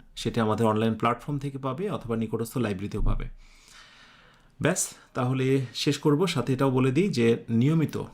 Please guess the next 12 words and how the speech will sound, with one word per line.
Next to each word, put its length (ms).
কারা 180
কারা 220
নোট 340
করছো 600
এবং 240
কাদের 260
নোটগুলো 680
চমৎকার 560
হচ্ছে 420
তাদের 240
জন্য 240
কিন্তু, 560